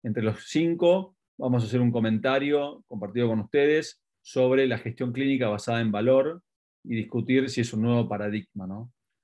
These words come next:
Para ello hemos armado una presentación que tratará de ser lo más interactiva posible. Los invitamos a hacer preguntas y consultas que puedan ir realizando a través de la sección de preguntas y respuestas.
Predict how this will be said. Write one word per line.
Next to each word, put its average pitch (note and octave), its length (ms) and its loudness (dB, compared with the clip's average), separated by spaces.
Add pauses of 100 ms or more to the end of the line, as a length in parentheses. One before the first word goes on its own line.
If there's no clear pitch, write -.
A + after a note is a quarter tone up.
(240)
Para A2+ 240 0
ello E3 500 2 (500)
hemos A#2+ 400 -2 (160)
armado A#2 320 -2
una A#2+ 160 2
presentación A2+ 920 -2
que G#2+ 80 -8
tratará G#2+ 320 -4
de A2 60 0
ser A#2+ 160 -2
lo A2+ 100 2
más A#2+ 180 2
interactiva A#2 500 -2
posible. D3+ 380 -4
Los B2 140 0
invitamos A2 360 -6
a - 40 -16
hacer A#2 200 -2
preguntas C3 720 -2
y G2 140 -8
consultas G#2+ 480 -6
que G#2+ 80 -6
puedan G#2+ 500 -2 (400)
ir B2 100 -4
realizando A#2+ 540 2
a A2+ 100 0
través A2 300 -2
de G2+ 380 -2
la G#2+ 240 -6
sección A2 400 -2
de A2+ 80 0
preguntas A2 320 -2
y A2 60 -4
respuestas. D#3+ 680 -4